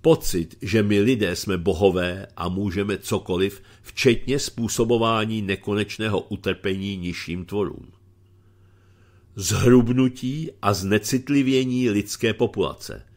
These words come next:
Příprava nové pandemie, které pro nás mají být připravené a které by časem mohly vyústit k podobnému nakládání i s lidmi.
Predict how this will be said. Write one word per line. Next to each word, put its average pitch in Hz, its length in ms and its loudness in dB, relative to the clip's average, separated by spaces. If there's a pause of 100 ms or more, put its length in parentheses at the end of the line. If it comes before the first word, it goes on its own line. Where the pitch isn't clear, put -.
(560)
Příprava 113 640 2
nové 113 280 2
pandemie, 101 840 0 (200)
které 107 440 2
pro 101 300 2
nás 113 340 0
mají 104 220 0
být 80 200 -6
připravené 110 760 -2 (240)
a 117 120 0
které 165 340 2
by 147 120 2
časem 143 440 0
mohly 123 260 4
vyústit 117 640 -2
k - 80 -20
podobnému 107 680 2
nakládání 101 840 -2
i 104 200 -4
s - 160 -6
lidmi. 82 500 -6